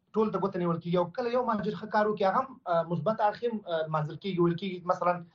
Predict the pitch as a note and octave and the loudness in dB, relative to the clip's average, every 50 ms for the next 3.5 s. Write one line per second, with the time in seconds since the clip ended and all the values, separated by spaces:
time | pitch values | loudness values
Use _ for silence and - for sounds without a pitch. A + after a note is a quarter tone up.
0 | _ _ _ - F#3 F#3+ F#3 F#3 F3+ F3 - F#3+ F3 F3 E3+ D#3+ D#3 D3+ F3 E3+ | _ _ _ 2 4 6 6 6 4 2 0 -2 0 0 -2 -4 -4 -4 -4 -4
1 | F3+ F3+ E3+ E3 D#3+ D#3+ D#3+ E3 F3 F3 E3+ D#3 D3 D3+ - G3 G3 G3 G3 F#3+ | -2 -2 -2 -2 -2 0 2 2 2 2 2 0 -4 -4 -4 -4 -2 -2 -4 -6
2 | - _ _ _ _ - - - F#3 E3+ G#3 G3+ F#3 F#3 G#3 G3 F3 F3+ E3+ E3+ | -8 _ _ _ _ -18 -10 -6 -2 0 0 0 0 0 -4 -4 -4 -4 -2 0
3 | E3+ E3+ E3 D3+ F3 F3 F#3+ F3+ F3 | 0 0 0 0 -2 -2 -2 -2 -2